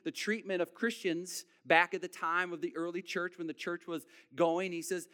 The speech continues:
"Man, they were made as a public spectacle by insults and distress and, and partly by just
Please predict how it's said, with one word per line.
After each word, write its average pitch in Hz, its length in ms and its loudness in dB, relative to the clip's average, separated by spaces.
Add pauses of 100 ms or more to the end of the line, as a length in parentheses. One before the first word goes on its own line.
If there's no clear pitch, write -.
"Man, 208 340 2
they 185 140 6
were 262 140 4
made 175 260 0
as 156 100 -4
a 135 80 -2
public 240 500 -2
spectacle 156 640 -4
by 117 180 -2 (120)
insults 220 720 -2
and 139 140 -6
distress 208 800 2
and, 147 140 0 (280)
and 302 300 2 (140)
partly 220 300 6
by 202 140 4
just 202 240 -8